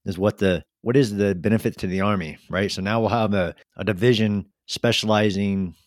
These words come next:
at least in research and study and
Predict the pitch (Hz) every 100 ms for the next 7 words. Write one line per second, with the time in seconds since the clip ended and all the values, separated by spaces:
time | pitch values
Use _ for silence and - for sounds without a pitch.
0 | _ 95 101 123 117 - 110 110 98 95
1 | - _ _ 98 127 117 117 107 98 -
2 | - 101 85 82 - 120 110 110 107 -
3 | 90 87 85